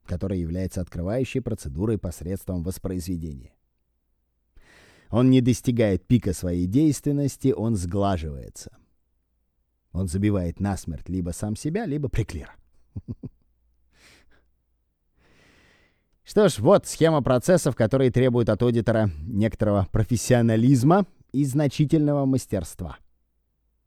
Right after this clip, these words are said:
Но эти вещи приправлены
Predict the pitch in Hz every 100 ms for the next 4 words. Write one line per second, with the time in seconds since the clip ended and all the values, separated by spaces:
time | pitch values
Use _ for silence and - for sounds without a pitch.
0 | - - _ _ _ _ - 185 180 151
1 | 139 180 180 - 151 123 110 101 107 110
2 | 135 165 208